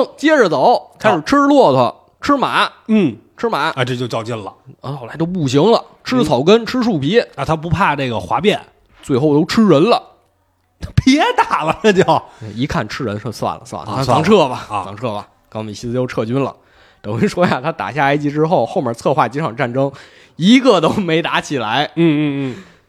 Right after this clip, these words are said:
Speaker 1: 哎呦，这给他气的呀。
Speaker 2: 说出来这个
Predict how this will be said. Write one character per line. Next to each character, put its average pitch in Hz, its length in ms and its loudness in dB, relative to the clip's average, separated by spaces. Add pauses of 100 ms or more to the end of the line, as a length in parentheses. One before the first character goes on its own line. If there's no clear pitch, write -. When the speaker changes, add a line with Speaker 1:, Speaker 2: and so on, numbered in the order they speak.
(180)
Speaker 1:
哎 185 80 4
呦， 202 240 6
这 233 140 -2
给 127 80 -2
他 127 100 -2
气 180 280 2
的 113 120 0
呀。 - 220 -8 (760)
Speaker 2:
说 - 220 -6
出 202 140 0
来 127 160 -2
这 113 160 -6
个 95 160 -14